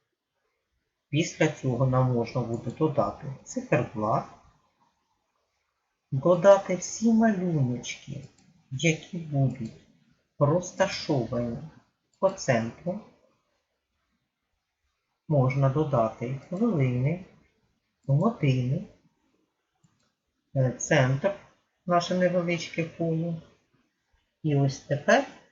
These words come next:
пішли елементи, які ми будемо називати кнопками.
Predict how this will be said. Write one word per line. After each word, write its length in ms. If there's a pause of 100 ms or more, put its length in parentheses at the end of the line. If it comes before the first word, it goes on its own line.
(400)
пішли 500
елементи, 640
які 300
ми 120
будемо 460
називати 680 (240)
кнопками. 800